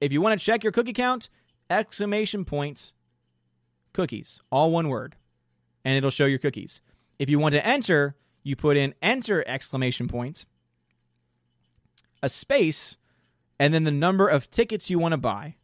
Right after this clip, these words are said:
with its a hundred cookies per ticket. So Dion, I got you for one hundred. Super, uh, super fan Adam Shaw, I got you for one. Super fan, don't you double dip. Don't you double dip on me, super fan. You, you've already put in.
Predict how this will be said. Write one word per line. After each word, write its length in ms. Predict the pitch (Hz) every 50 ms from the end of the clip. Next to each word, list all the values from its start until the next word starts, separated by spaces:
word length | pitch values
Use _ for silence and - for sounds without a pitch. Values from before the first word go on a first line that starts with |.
| _ _ _ _ _
with 140 | - 131 127
its 140 | 123 - -
a 80 | 117
hundred 440 | - - 160 165 165 170 165 160 -
cookies 300 | - 143 131 143 139 -
per 160 | - - 127
ticket. 300 | - - 120 - - - _ _ - - - _ _
So 400 | - - 143 139 135 135 135 -
Dion, 440 | 135 123 165 202 220 214 202 196
I 100 | 190 175
got 220 | 165 170 165 160 -
you 80 | 170
for 160 | 151 - 160 147
one 180 | 139 147 139
hundred. 420 | 131 139 143 139 143 143 139 - -
Super, 460 | - - - - 247 269 226 254 233 202 - - - -
uh, 100 | 151 139
super 280 | - - 254 233 254
fan 280 | - - 233 226 220 -
Adam 220 | - 196 196 180
Shaw, 200 | 165 - 214 214
I 180 | 208 208 196 190
got 180 | 190 190 170
you 60 | 180 -
for 120 | - 156
one. 320 | 135 143 165 180 190 196 - - - - _ _ _ _
Super 280 | - - - 311 320 311
fan, 460 | 226 - 269 240 233 226 226 185 143 -
don't 300 | - 208 285 302 - -
you 100 | 311 254
double 280 | 214 269 247 226 214
dip. 280 | 156 170 175 185 - - - - _ _ _ _ _ _ _ _ _ _ _ _ _ _ _ _ -
Don't 240 | 170 233 285 -
you 80 | 370 330
double 260 | - 330 311 285 269
dip 300 | 202 170 175 196 190 -
on 180 | 180 175 160 160
me, 80 | 165
super 280 | 151 - - 160 139 147
fan. 400 | - 156 139 131 135 143 151 156 - _ _ _ _ _ _ _ _ _ _ _ _ _
You, 180 | - 165 240 247
you've 260 | 156 151 220 254 185
already 400 | - 175 180 240 269 277 285 294
put 220 | 226 262 277 294 277
in. 260 | 180 107 - 156